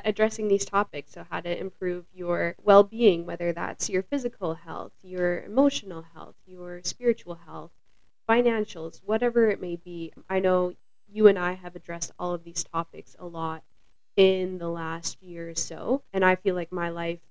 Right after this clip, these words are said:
is in a much happier but also harmonious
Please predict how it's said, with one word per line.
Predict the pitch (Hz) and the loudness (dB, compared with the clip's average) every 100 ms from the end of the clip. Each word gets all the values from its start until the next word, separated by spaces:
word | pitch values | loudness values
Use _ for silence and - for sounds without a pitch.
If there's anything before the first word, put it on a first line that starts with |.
| - | -4
is | 175 170 165 - - - - | 0 0 -4 -8 -16 -18 0
in | 202 190 | 6 8
a | 180 185 - _ _ | 8 2 -14 _ _
much | 208 214 220 - - - - - - - - - | -2 0 0 -2 -12 -16 -20 -20 -20 -20 -20 -6
happier | 190 196 247 277 285 | -4 -4 -2 0 0
but | 220 185 | 0 2
also | 180 180 - 180 175 170 165 - - | 2 0 -6 -4 -2 -2 -4 -8 -2
harmonious | 175 185 175 151 165 - - - | -2 -2 -10 -10 -12 -12 -12 -12